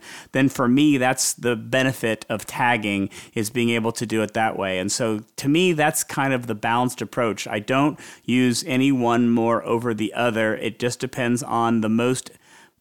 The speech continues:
effective way of finding each one, depending on what I'm trying to look for. Is it, uh, uh, we've, we've had this convers-, I remember having podcasts ten years ago, we're talking about how to do a search on Google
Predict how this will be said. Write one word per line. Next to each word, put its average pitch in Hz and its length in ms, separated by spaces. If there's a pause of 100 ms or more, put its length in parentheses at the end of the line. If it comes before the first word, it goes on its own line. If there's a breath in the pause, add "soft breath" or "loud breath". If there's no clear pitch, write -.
(100)
effective 135 600
way 117 180
of 107 80
finding 120 440
each 117 280
one, 113 300
depending 123 540
on 110 480 (640)
what 110 180
I'm 110 380
trying 113 260
to 113 60
look 135 160
for. 87 240
Is 95 160
it, 98 180 (280)
uh, 123 180
uh, 120 220
we've, 120 300
we've 127 200
had 135 160
this 123 100
convers-, 131 360
I 123 140
remember 143 280
having 117 320
podcasts 127 640
ten 131 200
years 127 200
ago, 113 220
we're 110 100
talking 120 380
about 113 320 (360 loud breath)
how 139 200
to 131 80
do 127 180
a 110 80
search 131 320
on 107 200
Google 113 500